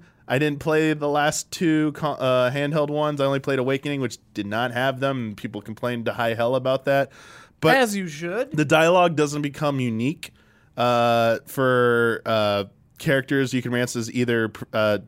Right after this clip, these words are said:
Speaker 1: professor gender. It's just, they just react to you the same way. So they don't do a
Speaker 2: Sure,
Speaker 1: particularly
Speaker 2: that's, whatever.
Speaker 1: good job. But, like, Ian, playing through the game,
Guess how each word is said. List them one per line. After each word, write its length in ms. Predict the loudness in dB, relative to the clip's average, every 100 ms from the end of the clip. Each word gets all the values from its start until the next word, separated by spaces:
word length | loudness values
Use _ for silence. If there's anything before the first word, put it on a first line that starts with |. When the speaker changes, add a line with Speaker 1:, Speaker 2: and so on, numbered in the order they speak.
| _
Speaker 1:
professor 560 | -8 -4 -2 -2 0 -2
gender. 500 | -2 -2 0 -2 -4 -12 _ _ -4
It's 140 | -2
just, 260 | -2 -4 -8 _ _ _ -4
they 120 | -2
just 280 | -2 -4 -6 _ _ _ -10
react 280 | 0 0 0
to 40 | -4
you 40 |
the 80 | -4
same 300 | -4 -2 -2
way. 320 | -2 0 -2
So 320 | -2 0 0 -2 -10 -6
they 100 | 0
don't 200 | 0 2
do 80 | 0
a 20 |
Speaker 2:
Sure, 60 |
Speaker 1:
particularly 500 | 0 0 0 2 2
Speaker 2:
that's, 160 | -2 -8
whatever. 340 | -12 -6 -2
Speaker 1:
good 160 | -2 -4 _ -18
job. 540 | -6 -2 2 2 2
But, 200 | 0 -2
like, 120 | -4 -6 -14 -20 -20 -20 -6
Ian, 220 | 0 0 2
playing 200 | 0 2
through 80 | 0
the 80 |
game, 340 | 0 0 -2